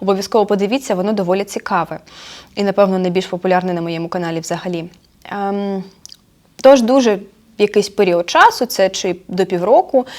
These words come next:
ніхто особливо не бачив маркізу, вона особливо не з'являлася в публічному просторі. І тут саме на цьому івенті, саме на цьому заході з'явилася вона зі своїм чоловіком.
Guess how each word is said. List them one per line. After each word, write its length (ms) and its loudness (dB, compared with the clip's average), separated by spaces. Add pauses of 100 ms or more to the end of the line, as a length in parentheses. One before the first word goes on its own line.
(200)
ніхто 260 6
особливо 480 4
не 100 0
бачив 440 0
маркізу, 480 0
вона 220 0
особливо 440 -2
не 140 0
з'являлася 720 0 (760)
в 140 -2
публічному 520 -2
просторі. 500 2
І 20 2
тут 220 -2
саме 300 2
на 120 -2
цьому 540 -2 (420)
івенті, 480 0
саме 280 0
на 80 0
цьому 260 -4
заході 540 2
з'явилася 580 2
вона 320 0
зі 100 -4
своїм 360 -4
чоловіком. 640 -4